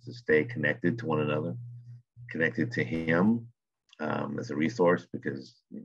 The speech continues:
trying to get through this and, and be a hero doing it on your own was not a good strategy. So if I had to take anything away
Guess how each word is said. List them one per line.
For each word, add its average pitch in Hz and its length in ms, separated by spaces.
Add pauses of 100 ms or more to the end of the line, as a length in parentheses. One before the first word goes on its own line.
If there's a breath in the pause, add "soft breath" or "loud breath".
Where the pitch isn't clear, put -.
(240)
trying 80 260
to 78 60
get 76 240
through 78 140
this 76 240
and, 71 200 (440 soft breath)
and 90 100
be 78 140
a - 20
hero 80 460
doing 78 260
it 76 80
on 76 160
your 71 140
own 101 420
was 73 200
not 76 260
a 71 40
good 71 200
strategy. 73 400 (1300)
So 73 100
if - 80
I 73 60
had 67 100
to 69 60
take 80 280
anything 73 360
away 64 220